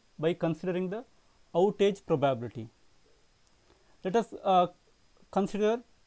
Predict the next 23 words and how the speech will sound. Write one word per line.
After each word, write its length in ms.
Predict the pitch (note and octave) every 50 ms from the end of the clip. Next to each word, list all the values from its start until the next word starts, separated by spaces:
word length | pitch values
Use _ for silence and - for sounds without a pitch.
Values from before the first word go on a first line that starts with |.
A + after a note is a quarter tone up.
| _ _ _ _ _ -
received 420 | - E3 F#3 - - A3 A3+ A3+ F#3
signal 380 | - - F#3 D#3+ E3+ F#3+ G3
to 120 | F3+ G#3 G3+
noise 320 | F3+ E3 D#3+ E3 D#3+ - -
ratio, 400 | D3+ C#3 A#2+ - - E3 G3 G3
which 140 | F3+ D3 D#3
is 100 | E3+ -
denoted 460 | - E3+ E3 E3+ F3 E3 F3+ D#3+ D3
by, 180 | E3 E3+ F3 D#3+ - _ -
uh, 260 | - C#3 C3 A#2+ A#2 B2
gamma, 580 | B2 A2+ A2 C#3+ D#3 D#3 C3+ B2 C3+ E3 G#3 _ _ _ - - _ _ _ _ _ _ _ - _ _ -
and 280 | - E3+ F#3 A3+ A#3+ - _ _ _ _ _ _ _ _ _ _ _ _ _ _ -
the, 280 | F#3 D#3 F#3 F#3 F#3 -
uh, 360 | - F3 E3 D3+ D3 D3 C3+ - _ _ _ -
threshold 500 | F3 F#3 - - - A#3 A3+ A#3 A3 G#3+ _ _
signal 400 | - - - F#3 E3 G3 G#3 G#3+
to 120 | - A3+ A3
noise 360 | G3 E3+ E3 E3+ E3 - -
ratio, 440 | D#3 D3 C3 - F3+ F#3+ A#3+ A3 - -
which 160 | C4+ D#3 C#3+
is 120 | F3+ E3 -
denoted 420 | - F3 F3 F3 E3+ F3+ D#3+ D3+
by 220 | F3+ G#3 B3 C4